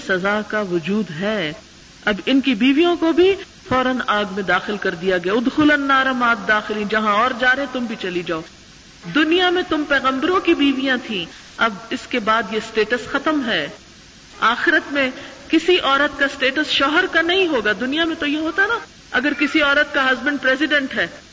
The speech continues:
تو وہ فرسٹ لیڈی خود بخود بن جاتی، خواہ اس کے اندر کوئی کمال نہ ہو۔ دنیا میں اگر کسی کے ہسبینڈ کو کوئی فیسلٹی حاصل ہے تو بیوی اس سے فائدہ اٹھاتی ہے۔ بیوی کا سٹیٹس پیرنٹس کا نہیں رہتا،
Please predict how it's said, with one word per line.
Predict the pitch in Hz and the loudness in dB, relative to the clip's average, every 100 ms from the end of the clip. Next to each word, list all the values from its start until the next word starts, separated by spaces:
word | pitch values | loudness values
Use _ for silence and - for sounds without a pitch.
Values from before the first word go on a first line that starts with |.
| - | -8
تو | - | -4
وہ | 311 320 320 - - - | 0 0 -2 -8 -20 -4
فرسٹ | 285 294 - | 0 0 0
لیڈی | 277 277 | 0 0
خود | 285 285 | -2 -4
بخود | 226 262 277 | -4 -4 -2
بن | 208 240 | -2 0
جاتی، | 240 233 262 254 | 2 0 -2 -2
خواہ | 269 | 0
اس | 247 - | 0 -2
کے | 247 | -2
اندر | 233 | 0
کوئی | 240 254 | 0 0
کمال | 240 196 190 | 0 2 2
نہ | 190 185 | 2 0
ہو۔ | 175 175 - - - - - - - - - - 226 | -4 -10 -12 -18 -20 -20 -20 -20 -20 -20 -20 -4 0
دنیا | 311 339 | 4 4
میں | 339 | 4
اگر | 302 311 311 | 2 0 -2
کسی | 311 311 | 0 2
کے | 302 | 2
ہسبینڈ | 269 247 294 | 2 2 -2
کو | 302 | -2
کوئی | 302 294 | -2 -2
فیسلٹی | 277 285 294 311 | 0 2 2 2
حاصل | 294 254 302 294 | 2 2 0 0
ہے | 285 | -2
تو | 277 | -2
بیوی | 220 269 | -4 0
اس | 285 269 | 0 0
سے | 285 | -4
فائدہ | 269 214 233 | 0 2 2
اٹھاتی | 220 214 180 - 175 | 0 0 -4 -4 -10
ہے۔ | 185 - - - - - - - - - - | -12 -14 -20 -20 -20 -20 -20 -20 -20 -20 -10
بیوی | 190 302 339 | 0 4 4
کا | 330 | 2
سٹیٹس | 330 311 302 330 294 240 | 0 0 2 0 -2 -4
پیرنٹس | 285 294 381 - | 0 2 0 2
کا | 320 | 0
نہیں | 370 392 | 2 2
رہتا، | 311 233 214 | 2 2 0